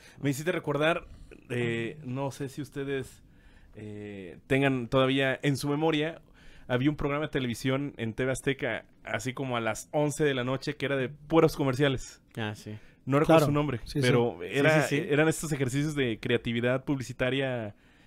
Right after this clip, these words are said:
Speaker 1: y que estaba muy padre, ¿no? Y que eran espacios que, pues, eh, no se daban y justamente
Speaker 3: Y
Speaker 1: se
Speaker 3: luego
Speaker 1: atrevían a
Speaker 3: daban
Speaker 1: mostrarlos.
Speaker 3: funciones de cine de ese programa.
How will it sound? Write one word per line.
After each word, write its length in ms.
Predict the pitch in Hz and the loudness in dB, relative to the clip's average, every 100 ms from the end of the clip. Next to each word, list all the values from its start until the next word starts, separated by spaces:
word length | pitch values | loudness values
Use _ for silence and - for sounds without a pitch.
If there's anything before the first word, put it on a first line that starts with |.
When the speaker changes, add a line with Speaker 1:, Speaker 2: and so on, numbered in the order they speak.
| _ | _
Speaker 1:
y 120 | 127 | -6
que 100 | - | -6
estaba 180 | 117 143 | 0 2
muy 140 | 170 | 4
padre, 320 | 165 185 247 151 | 6 6 6 2
¿no? 160 | 170 | 0
Y 100 | 208 | -2
que 160 | 131 123 | -2 0
eran 180 | 156 156 | 2 2
espacios 460 | - 143 131 160 | 2 0 2 -2
que, 400 | - 127 147 135 - - | -2 -4 -4 -6 -12 -10
pues, 260 | 110 - - - - - | -8 -8 -18 -20 -20 -12
eh, 120 | 113 | -6
no 140 | 120 | -2
se 160 | 131 147 | 0 4
daban 300 | 135 143 143 | 4 4 2
y 160 | 127 113 | 0 -2
justamente 680 | 143 131 135 127 143 127 - | -6 -4 -4 -2 -2 -2 0
Speaker 3:
Y 60 | |
Speaker 1:
se 60 | 151 | 8
Speaker 3:
luego 200 | 180 185 | 10 10
Speaker 1:
atrevían 240 | 151 143 | 8 6
a 40 | 135 | 2
Speaker 3:
daban 160 | 113 | 4
Speaker 1:
mostrarlos. 340 | 156 170 208 220 | 10 10 10 8
Speaker 3:
funciones 440 | 156 160 180 185 | 4 4 4 4
de 100 | 151 | 4
cine 400 | 147 160 170 196 | 4 4 6 8
de 120 | 156 | 8
ese 180 | 156 151 | 6 2
programa. 640 | 143 139 135 165 139 104 | -4 -2 -2 -2 -4 -8